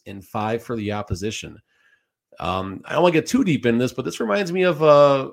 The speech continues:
a, uh, postseason that Duncan Keith had of the Chicago Blackhawks, and we'll hit on that a little more in segment three. So that's my three stars, Aiden first, uh, Jack second, and, uh, your favorite, W K seventy-one, for the third star, Tony Cordasco.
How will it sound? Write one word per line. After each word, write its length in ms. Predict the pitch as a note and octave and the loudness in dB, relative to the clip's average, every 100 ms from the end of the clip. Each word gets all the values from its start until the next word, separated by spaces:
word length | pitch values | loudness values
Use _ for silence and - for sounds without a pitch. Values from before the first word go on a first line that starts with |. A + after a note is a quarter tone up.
| - | -8
a, 240 | C3+ C3 | -4 0
uh, 260 | B2+ B2+ B2 | 2 2 0
postseason 720 | A#2 - F#3 - F#3+ F3 E3 | -4 -4 -4 -4 -8 -8 -4
that 240 | D3+ B2+ A2 | -2 -2 0
Duncan 340 | D3+ D#3 C#3 | 0 0 -6
Keith 260 | A#2 B3+ B2+ | -4 -6 -4
had 160 | G#2+ A2 | -4 0
of 80 | A2+ | -2
the 60 | |
Chicago 440 | - A#2+ B2 A#2 A#2 | -4 -6 -2 -2 0
Blackhawks, 640 | C#3+ G3+ C#3 F#2 F#2 - | 0 -2 -4 -8 -8 -10
and 140 | A2+ | -8
we'll 200 | A2 A2+ - _ _ | -6 -6 -8 _ _
hit 120 | - | -2
on 120 | C4 F#3+ | 2 4
that 120 | E3 | 4
a 40 | |
little 160 | D3 C#3 | 4 4
more 160 | B2+ | 4
in 80 | A#2+ | 2
segment 440 | - A#2 G2+ F#2+ F2+ | 0 -4 -4 -8 -14
three. 340 | - E2 D2+ | -14 -14 -12
So 440 | - F2+ F2 E2+ - _ _ | -12 -10 -10 -10 -14 _ _
that's 180 | D3 D3 | 0 0
my 100 | D#3+ | 2
three 240 | D#3 D#3 D3 | 0 -2 -4
stars, 420 | - D3+ C#3+ - - | 2 4 4 0 -6
Aiden 280 | C#3+ C#3+ C#3 | -6 -4 -6
first, 480 | - D#3+ D#3 - _ _ _ _ | -4 -4 -6 -12 _ _ _ _
uh, 180 | A#2 A#2 | -2 -2
Jack 320 | G2 C3 C3 | -2 -2 -4
second, 480 | - D3+ C#3+ D3+ C3 | -2 -2 -2 -4 -4
and, 220 | A#2+ A#2+ | -4 -2
uh, 260 | A2+ A2+ G#2+ - _ _ | -2 -2 -4 -8 _ _
your 120 | B2 | -8
favorite, 480 | A#2+ C#3+ C#3+ D3 C3+ | -2 0 2 2 0
W 300 | C3 C3 C3 | 0 2 0
K 240 | - D3 B2 | 2 0 0
seventy-one, 760 | - E3+ D#3+ D#3+ D3 C#3+ C3+ | 2 2 2 -2 0 0 0
for 160 | A#2 A#2 | -4 -8
the 60 | |
third 300 | G#2 C#3 A#2+ | -4 -2 -2
star, 240 | - A#2 F#2 | -2 -4 -2
Tony 260 | - F#2+ | -8 -10
Cordasco. 520 | F#2+ F#2+ F#2 F2+ G2+ | -10 -10 -10 -10 -14